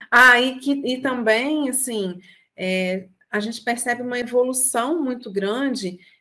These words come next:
no comportamento, sabe? Na, é, no amadurecimento, na, na, nas questões emocionais, no li-, em lidar com a frustração,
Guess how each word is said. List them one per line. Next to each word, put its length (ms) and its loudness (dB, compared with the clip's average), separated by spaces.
no 140 -8
comportamento, 1500 -4
sabe? 380 -2
Na, 380 0
é, 680 -4
no 120 -4
amadurecimento, 1500 -2
na, 600 0
na, 600 0
nas 200 -2
questões 380 -2
emocionais, 1300 -2
no 80 -6
li-, 260 -6
em 300 -4
lidar 400 0
com 180 -4
a 60 -4
frustração, 1120 -4